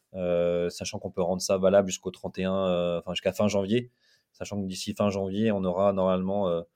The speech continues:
bon, des opérations de marchand de biens qui vont sortir. Et normalement, on est en train de, on s'est positionné sur un Franprix dans les Hauts-de-Seine. Euh, donc, la collecte devrait être lancée en janvier. Donc, pour tous ceux qui veulent investir dans un Franprix,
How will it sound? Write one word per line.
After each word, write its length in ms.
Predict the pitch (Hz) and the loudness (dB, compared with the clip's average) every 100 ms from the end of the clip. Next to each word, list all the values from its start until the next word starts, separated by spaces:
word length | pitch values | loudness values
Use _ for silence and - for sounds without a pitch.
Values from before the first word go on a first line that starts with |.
| _ | _
bon, 120 | 87 87 | -10 -6
des 160 | 95 | -4
opérations 340 | 101 104 98 107 | 2 2 2 2
de 40 | |
marchand 260 | 98 - 101 | 0 0 -6
de 60 | |
biens 260 | 95 104 101 _ _ | -2 -2 -2 _ _
qui 80 | 95 | -10
vont 100 | 92 | -8
sortir. 460 | - - 120 135 _ - - - _ _ | -8 -4 -4 -4 _ -20 -20 -20 _ _
Et 160 | 95 104 | 0 2
normalement, 480 | 101 95 98 113 120 | 4 4 4 4 4
on 80 | |
est 60 | 101 | 2
en 100 | 95 | 0
train 220 | 92 104 | -2 -6
de, 920 | 98 92 90 87 85 82 85 80 80 82 | 0 0 2 0 -2 -4 -6 -8 -10 -10
on 80 | 85 | -10
s'est 160 | 95 | -8
positionné 420 | - 98 92 104 | -6 -6 -4 -2
sur 220 | 107 - 90 | -2 -2 -4
un 60 | |
Franprix 440 | 92 107 101 117 117 _ _ _ | -4 -6 -6 -8 -10 _ _ _
dans 140 | 90 92 | -8 -2
les 100 | 90 | -2
Hauts-de-Seine. 400 | - 120 120 - _ - - - _ - | 0 0 0 -4 _ -20 -20 -20 _ -16
Euh, 420 | 87 87 85 82 | -10 -6 -4 -6
donc, 220 | 80 85 - | -6 -8 -6
la 100 | 85 | -2
collecte 300 | 101 98 92 | 0 0 0
devrait 200 | 85 90 | -2 -2
être 100 | - | -2
lancée 300 | 87 - 95 | -6 -4 -4
en 120 | 87 | -2
janvier. 440 | 87 85 95 110 _ _ | -4 -2 -2 -4 _ _
Donc, 140 | - 82 | -20 -14
pour 120 | 92 | -12
tous 100 | - | -12
ceux 160 | 101 107 | -8 -8
qui 160 | 104 95 | -6 -2
veulent 140 | 92 | 0
investir 400 | 92 95 - 110 | 0 0 -2 -2
dans 160 | 92 87 | 0 0
un 180 | 87 | 0
Franprix, 520 | 85 - 101 - 104 | -2 -4 -4 -2 -4